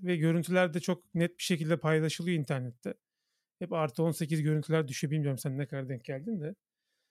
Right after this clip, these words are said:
E, çok korkunç bir durum var. Yani yardım göndersek yardım i-, içeri sokmuyorlar. E, öyle bir sıkışmışlık var. Artık bu diplomatik bir şekilde umarım çözülür. E, çok kısa zamanda. E, yani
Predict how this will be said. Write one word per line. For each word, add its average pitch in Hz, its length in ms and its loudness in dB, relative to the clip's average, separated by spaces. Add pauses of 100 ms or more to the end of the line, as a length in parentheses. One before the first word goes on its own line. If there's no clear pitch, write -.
(200)
E, 156 240 2
çok 214 220 -4
korkunç 196 440 2
bir 202 280 0
durum 175 280 2
var. 175 300 -2
Yani 156 280 0
yardım 165 380 4
göndersek 170 500 4
yardım 160 480 4
i-, 202 260 0
içeri 165 300 2
sokmuyorlar. 147 720 -2 (640)
E, 190 60 -4
öyle 160 500 0
bir 175 100 0
sıkışmışlık - 720 -2
var. 202 160 4
Artık 175 460 -2
bu 180 260 0
diplomatik 180 500 2
bir 165 60 -6
şekilde 165 340 0
umarım 180 280 4
çözülür. 165 560 0 (640)
E, 156 160 0
çok 165 240 -4
kısa - 200 -2
zamanda. 143 540 0 (680)
E, - 160 -6 (1120)
yani 170 420 0